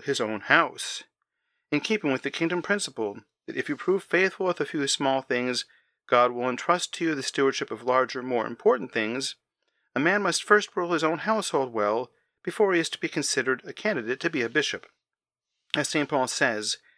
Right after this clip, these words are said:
"If a man can't rule his own household, which he is in every day, and which is his own flesh and blood, why would anyone think he would rule God's household well?"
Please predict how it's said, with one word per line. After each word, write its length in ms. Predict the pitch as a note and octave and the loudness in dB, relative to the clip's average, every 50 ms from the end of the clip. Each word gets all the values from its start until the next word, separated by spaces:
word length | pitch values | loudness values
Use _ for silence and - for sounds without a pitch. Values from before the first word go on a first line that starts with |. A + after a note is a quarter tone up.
| _ _ _ _ _ _ | _ _ _ _ _ _
"If 60 | - - | -6 -2
a 40 | |
man 240 | A#2+ A#2 A#2+ C3+ C3+ | 0 2 2 2 0
can't 220 | - - D3+ D3 - | 0 0 0 0 0
rule 200 | D3+ D#3+ D#3+ D#3+ | 2 2 4 4
his 100 | C#3 E3 | 4 4
own 180 | G#3 A3+ F#3 | 2 2 2
household, 600 | C#3+ B2 A2+ A#2 - - A#2+ A2+ A2+ A2+ A#2 - - _ _ _ _ _ _ _ _ | 0 -2 -2 -2 0 0 2 2 4 2 0 -2 -6 _ _ _ _ _ _ _ _
which 180 | - D3 C#3 - | -2 0 2 2
he 120 | - D#3+ | 2 2
is 120 | D3+ C#3+ C#3 | 2 2 2
in 180 | D3 C#3+ C#3 | 0 0 0
every 220 | - C#3 C3 C3 B2 | 0 0 0 -2 0
day, 360 | A2+ C3 B2 B2+ C#3+ D#3 D#3 | 2 2 4 4 2 0 -2
and 140 | - C3+ C3+ | -2 -2 -2
which 180 | C3+ C3+ - | -2 0 0
is 120 | C#3+ C3+ - | -2 -2 -2
his 160 | C3 A#2 - | -2 -2 0
own 180 | C#3 B2+ B2+ B2 | 0 0 -2 -2
flesh 300 | - - B2 A#2 - A#2 | 0 0 0 0 0 -4
and 100 | A2+ G#2 | -6 -2
blood, 380 | D#3 F3+ F3 D#3 D#3 D#3 - _ _ _ _ _ _ _ _ _ _ - | 0 2 4 4 2 2 -2 _ _ _ _ _ _ _ _ _ _ 2
why 120 | G3+ G#3+ | 4 4
would 160 | G#3+ G#3 G3 | 4 4 2
anyone 300 | - F3 F3+ F3 E3+ E3 | 2 2 2 2 2 2
think 260 | E3 - F#3+ E3+ D#3+ | 2 2 2 2 2
he 120 | - - F3 | 0 -2 -4
would 120 | E3+ D#3 | -4 -2
rule 220 | D3+ F3 F#3+ F#3+ E3+ | 0 2 2 2 2
God's 360 | D3 E3 D3+ D3 D3+ D3 - | 2 2 2 2 0 -2 -6
household 540 | - - A2 G#2+ G#2 G2 - G#2 G#2 G#2 G2+ | -6 -4 -4 -2 -2 -2 -2 -4 -6 -6 -6
well?" 420 | G2 G2 F#2+ F#2 F2+ F2 - - | -6 -6 -6 -6 -8 -10 -14 -20